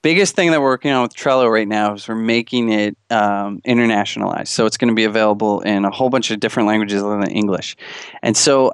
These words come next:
I think right as we're about to unleash that on the world, that's pretty much the thing I'm most fired up about right now, is just ba-, basically taking Trello and unlocking that for everyone that doesn't actually speak English.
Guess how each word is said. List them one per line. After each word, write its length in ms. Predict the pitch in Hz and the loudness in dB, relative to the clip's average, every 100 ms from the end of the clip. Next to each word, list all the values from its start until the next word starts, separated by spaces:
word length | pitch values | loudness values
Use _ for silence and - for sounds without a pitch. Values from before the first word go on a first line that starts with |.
| - | 0
I 80 | |
think 360 | 127 170 165 139 - | 0 2 2 0 -6
right 540 | 139 120 127 143 143 - | -4 0 2 2 0 -2
as 220 | 127 117 | -2 -2
we're 160 | 123 123 | 0 0
about 340 | 110 117 120 | 0 0 -2
to 240 | - 110 90 | -2 -2 0
unleash 380 | 117 120 120 - | 0 2 0 0
that 200 | 120 120 | 0 0
on 100 | 117 | 0
the 80 | 107 | -2
world, 460 | 104 107 113 123 | 0 2 2 2
that's 240 | 104 110 - | 0 -4 -4
pretty 200 | 123 110 | -4 -2
much 340 | 101 104 - | -2 -4 -4
the 120 | 101 98 | -4 -2
thing 180 | 110 101 | -2 -2
I'm 240 | 101 101 104 | -2 -2 -2
most 260 | 101 101 | -2 -4
fired 260 | - - 104 | -4 0 0
up 140 | 107 | -2
about 240 | - - 50 | -4 -4 -2
right 160 | 50 | -4
now, 280 | - 107 - | -2 -4 -2
is 100 | - | -4
just 320 | - - - | -2 -4 -4
ba-, 200 | - 117 - _ - | -2 -2 -4 _ -2
basically 360 | 127 131 123 | 0 2 0
taking 320 | 110 147 147 139 | 0 0 2 0
Trello 480 | - 127 127 123 - - - | 2 2 4 2 -2 -12 -14
and 100 | - | -4
unlocking 640 | 113 117 117 110 117 127 113 | -2 0 2 0 0 -2 -2
that 280 | 87 90 - | -4 -10 -10
for 280 | - 107 - | -4 -2 -2
everyone 440 | 117 117 117 113 | -2 0 2 2
that 160 | 101 95 | 0 0
doesn't 280 | 110 110 101 | -2 -2 -4
actually 340 | 80 - 113 | -4 -6 -8
speak 280 | - 110 110 | -8 -8 -6
English. 380 | 110 104 - | -4 -2 -4